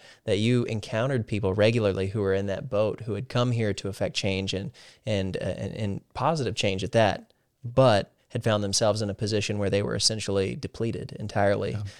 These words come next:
Speaker 1: of themselves, their spirituality, of their efforts. Uh, what did that look like for you when you started to encounter those stories over and over again, and how did it inform your next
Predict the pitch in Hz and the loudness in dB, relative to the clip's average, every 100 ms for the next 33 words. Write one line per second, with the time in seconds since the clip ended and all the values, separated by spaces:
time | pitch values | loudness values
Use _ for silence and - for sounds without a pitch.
0 | - - 110 113 107 - 117 104 104 113 | -14 0 0 2 2 4 4 6 4 2
1 | 107 101 - 104 101 104 101 101 101 104 | -2 -2 0 0 2 0 2 2 0 0
2 | 104 123 101 110 - 104 104 - - - | 0 0 -2 -2 -2 -2 0 -2 -2 -12
3 | - - _ - - - - 120 135 131 | -20 -20 _ -14 -10 -10 -2 0 2 2
4 | 120 110 107 110 104 - 104 104 104 101 | 2 2 2 2 2 4 4 4 2 0
5 | - 110 107 113 104 107 104 98 104 - | 2 2 0 -4 -2 0 0 0 0 0
6 | 110 101 101 101 98 95 98 95 98 101 | 0 2 2 2 2 -2 -2 -2 -2 -2
7 | 101 98 104 117 107 - 110 98 104 98 | -2 -2 0 2 2 0 -6 -4 -2 -2
8 | 98 101 - - - | -2 -2 0 0 0